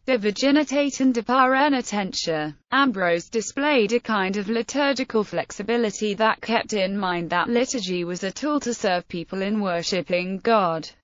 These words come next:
and ought not to become a rigid entity that is invariable from place to place. His advice to Augustine of Hippo on this point was to follow local liturgical custom.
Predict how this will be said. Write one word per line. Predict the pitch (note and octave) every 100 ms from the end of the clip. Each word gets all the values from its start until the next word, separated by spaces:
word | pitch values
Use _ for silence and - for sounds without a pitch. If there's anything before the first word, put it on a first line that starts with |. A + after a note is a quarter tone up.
| -
and | C4+ A#3
ought | G#3+ F3+ -
not | A3+ F#3+
to | -
become | G3 G3 G#3 G3+ G3+
a |
rigid | G3 F#3+ F#3 F#3
entity | C4 D4+ C4+ A3+ - G#3+
that | G3 C#4 G#3+ - B3
is | G#3+
invariable | G#3 G3+ A3+ B3 B3+ A3+ G3 F#3 F3+
from | A3+ G3+
place | - G#3 G3+ -
to | G3
place. | G3+ F#3 D#3 D3 - - _ _
His | C#4 C4+
advice | C4 G3+ B3 B3+ A#3 -
to | B3+ A#3+ F#3+
Augustine | G3+ C4 A#3+ - G3+
of | F#3+ -
Hippo | F#3+ E3+ F#3+ F3
on | F3 F3+
this | F3 -
point | - G3+ F#3 -
was | A3 -
to | F#3+
follow | - G3 F#3+ F3+
local | G#3+ A#3 C#4+ B3+ A#3+
liturgical | A3+ A#3 C4+ C#4+ C4 C4 A#3 G#3
custom. | B3 C#4 - D#3 D3+ D3